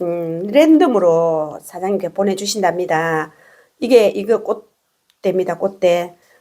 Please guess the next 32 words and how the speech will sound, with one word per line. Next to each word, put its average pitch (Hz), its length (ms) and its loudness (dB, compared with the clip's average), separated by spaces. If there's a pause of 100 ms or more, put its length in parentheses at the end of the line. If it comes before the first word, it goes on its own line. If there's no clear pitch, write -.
토종 320 400 4
노루기도 190 1080 4
지금 214 200 -6
이만큼 208 460 -2
올라와갖고 190 720 2
이거보다 262 280 0
많이 202 240 0
올라왔어요. 175 640 0
토종, 196 280 -4
우리 190 120 -8
집에 190 200 -6
토종 226 300 -8
노루기가 170 800 -2 (360)
땅에서 226 500 2
이거보다 214 320 -2
많이 196 240 -4
올라와 165 280 -2 (120)
있는 190 400 -2
상태입니다. 208 760 -2 (400)
이 220 320 -2
두 208 140 -10
포트, 285 300 0 (640)
음, 185 200 2
하나 208 200 0
만 185 180 0
사천 175 340 -2
원씩 277 600 0 (240)
두 170 120 -10
개 202 100 -2
이만 175 280 0
오천 170 240 0
원입니다. 185 840 0